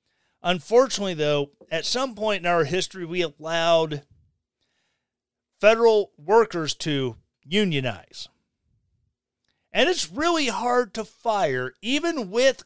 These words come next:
cause, government employees because of the unions. My next door neighbor,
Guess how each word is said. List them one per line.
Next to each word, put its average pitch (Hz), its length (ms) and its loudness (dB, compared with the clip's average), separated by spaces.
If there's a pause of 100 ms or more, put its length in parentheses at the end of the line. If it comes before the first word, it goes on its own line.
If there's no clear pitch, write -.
cause, - 720 0 (1300)
government 233 420 4
employees 180 840 -2 (960)
because 170 360 -2
of 120 40 -12
the 131 80 -6
unions. 143 520 -4 (320)
My 165 120 -2
next 233 300 -2
door 240 180 0
neighbor, 220 460 -2